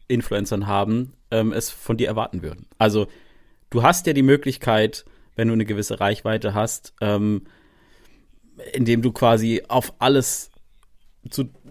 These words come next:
auf gut Deutsch scheißt und quasi jede Kooperation annimmst und sagst, „Ist mir doch egal, was dahinter steckt“ oder wie auch immer, „ich hau das jetzt einfach raus und ich mach einfach irgendwelche fetten Deals und sonst was alles“, dann kannst du damit ja schon auch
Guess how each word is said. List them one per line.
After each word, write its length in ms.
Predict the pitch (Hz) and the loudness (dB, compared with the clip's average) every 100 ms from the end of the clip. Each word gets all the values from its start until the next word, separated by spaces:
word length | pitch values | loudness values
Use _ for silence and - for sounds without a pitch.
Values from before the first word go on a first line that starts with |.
| - - - | -20 -14 -4
auf 160 | 120 | -4
gut 160 | - 135 | -4 0
Deutsch 200 | 127 117 | 0 2
scheißt 360 | 131 127 147 - | 4 4 4 0
und 120 | 127 | -2
quasi 240 | - 120 | 0 0
jede 220 | 117 127 135 | 2 2 4
Kooperation 600 | 139 123 113 - 123 - | 0 2 0 0 -4 0
annimmst 500 | 120 135 131 135 - | 2 4 2 0 -2
und 100 | 113 | 0
sagst, 280 | 120 - 110 | 0 0 -4
„Ist 180 | 113 | -2
mir 100 | 120 | 0
doch 100 | 139 | 2
egal, 360 | 120 95 101 101 | 2 2 0 0
was 140 | 101 | -2
dahinter 320 | - 98 98 104 | -4 -4 -2 -4
steckt“ 300 | - 107 113 | -4 -4 -4
oder 160 | 110 | -2
wie 100 | 110 | 0
auch 120 | 117 | 0
immer, 260 | - 113 113 | 0 0 0
„ich 180 | 107 - | -2 2
hau 120 | 123 | 2
das 100 | 127 | 2
jetzt 160 | 123 - | -2 -2
einfach 280 | 110 117 | -2 -2
raus 320 | 92 101 120 - | 0 0 0 -2
und 120 | 110 | -4
ich 140 | 104 | -2
mach 180 | 117 127 | -2 -2
einfach 260 | 117 113 117 | -2 -4 -4
irgendwelche 320 | 107 101 101 | -2 -4 -4
fetten 320 | - - 110 | -6 -6 -4
Deals 240 | 107 113 110 | -4 -4 -2
und 100 | 107 | 0
sonst 240 | 110 131 | 2 2
was 160 | 113 - | -2 -4
alles“, 220 | 98 123 - - - - | -2 -4 -6 -20 -18 -6
dann 120 | 110 | -6
kannst 300 | - 110 131 | 0 0 0
du 60 | 143 | 0
damit 260 | 135 139 139 | 0 2 0
ja 80 | |
schon 240 | 131 - 139 | -2 -2 0
auch 260 | 135 - | -2 -4